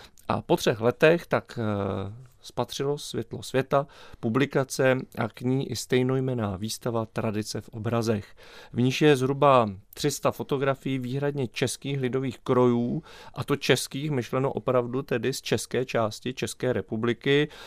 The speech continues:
eh, z krajů Karlovarska, Podještědí, Horního Ochotska, Táborska nebo Doudlebska. Zajímali ho také lidé, kteří zvyky a řemesla stále drží naživu. Mimo téma krojů ještě doplním, že Václav Šilha publikoval v prestižních světových magazínech,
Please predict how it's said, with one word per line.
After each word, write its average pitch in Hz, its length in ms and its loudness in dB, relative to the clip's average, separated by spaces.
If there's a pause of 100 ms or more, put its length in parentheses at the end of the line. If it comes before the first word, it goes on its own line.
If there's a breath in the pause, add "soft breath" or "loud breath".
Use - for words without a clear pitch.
(180 loud breath)
eh, 117 340 4
z - 120 -6
krajů 123 320 2
Karlovarska, 131 840 4
Podještědí, 120 800 -2
Horního 127 480 0
Ochotska, 110 640 -2
Táborska 127 720 2
nebo 110 200 -4
Doudlebska. 113 720 0 (540 soft breath)
Zajímali 165 380 8
ho 175 100 4
také 139 280 0
lidé, 160 440 4
kteří 123 320 -4
zvyky 120 400 -2
a 120 80 0
řemesla 117 400 -4
stále 120 340 -2
drží 120 280 -4
naživu. 120 420 4 (500 soft breath)
Mimo 139 340 6
téma 143 300 2
krojů 156 380 2
ještě 131 280 -2
doplním, 143 460 -2
že 127 140 0
Václav 110 440 2
Šilha 123 260 -2
publikoval 139 600 2
v - 80 -8
prestižních 131 640 -4
světových 123 500 -2
magazínech, 127 640 2